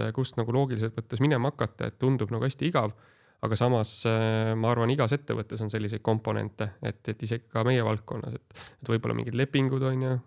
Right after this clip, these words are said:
äh, kogu suhtlus, kommunikatsioon, siin erinevad chatid, on ju, et, äh, ma mõtlen siis ka tiimide vahel on ju kommunikatsioon,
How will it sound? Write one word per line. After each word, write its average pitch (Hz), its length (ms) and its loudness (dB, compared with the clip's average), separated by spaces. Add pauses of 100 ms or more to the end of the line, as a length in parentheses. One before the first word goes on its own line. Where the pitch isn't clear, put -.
(120)
äh, 113 320 -2
kogu 117 300 -2 (760)
suhtlus, 139 480 0
kommunikatsioon, 120 960 0
siin 117 160 0
erinevad 113 320 -2
chatid, 131 480 -4
on 120 160 -2
ju, 120 80 -4
et, - 240 -10
äh, 120 300 -6 (720)
ma 117 80 4
mõtlen 117 240 0
siis 113 160 -2
ka 123 80 0
tiimide 127 400 4
vahel 117 240 0
on 117 140 2
ju - 20 0
kommunikatsioon, 117 800 0